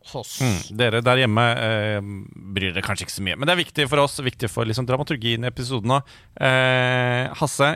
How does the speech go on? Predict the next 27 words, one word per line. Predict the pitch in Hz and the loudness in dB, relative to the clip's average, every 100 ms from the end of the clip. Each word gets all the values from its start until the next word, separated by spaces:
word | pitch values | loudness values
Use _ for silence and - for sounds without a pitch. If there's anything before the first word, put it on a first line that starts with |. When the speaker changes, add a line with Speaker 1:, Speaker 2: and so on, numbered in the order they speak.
| 135 | 0
Speaker 2:
i | 117 | 4
dag, | 117 165 190 | 6 6 0
du | - _ _ _ _ _ - 139 | -18 _ _ _ _ _ -2 0
har | 160 | 0
vært | |
god | 135 120 | 0 2
i | 123 | 4
dag. | 160 - _ _ _ _ _ - | 2 -4 _ _ _ _ _ -12
Du | 127 | -4
fikk | 147 - | -6 -6
ti | - 117 | -6 -4
poeng. | - 127 139 - _ _ _ _ _ _ _ _ _ _ 127 | 0 0 0 -8 _ _ _ _ _ _ _ _ _ _ 0
Hva | 127 | 0
tenker | 120 123 120 | 2 -2 0
du | 113 | -2
selv | 98 | 0
om | 101 | 0
det? | - - | -4 -6
Speaker 1:
Jeg | 170 | -4
tenker | 185 - 139 | -4 -4 -2
det | 135 139 135 135 131 123 | 0 0 0 -2 -2 -6
sikkert | 139 135 - | -10 -12 0
akkurat | 196 - - 233 226 | 0 0 -2 -2 -2
ikke | 220 170 | -2 -2
er | 143 | -2
nok. | 139 _ - | -4 _ -2
Speaker 2:
Ja. | 110 | -2